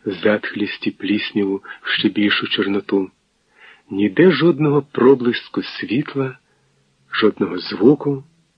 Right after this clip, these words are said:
ніби в могилі. "Гей, громадянине Воздвиженський!"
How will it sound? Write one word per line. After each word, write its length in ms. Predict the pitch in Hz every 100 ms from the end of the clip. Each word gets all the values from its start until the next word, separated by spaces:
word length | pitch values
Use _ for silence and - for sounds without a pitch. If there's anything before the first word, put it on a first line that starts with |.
| _ _ _ _ _
ніби 420 | - 90 101 98 95
в 100 | 101
могилі. 580 | 95 95 87 87 87 - _ _ _ _ _ _ _ _ -
"Гей, 460 | - 113 180 175
громадянине 760 | 139 120 143 143 156 208 208 196
Воздвиженський!" 880 | 196 160 190 180 170 143 131 101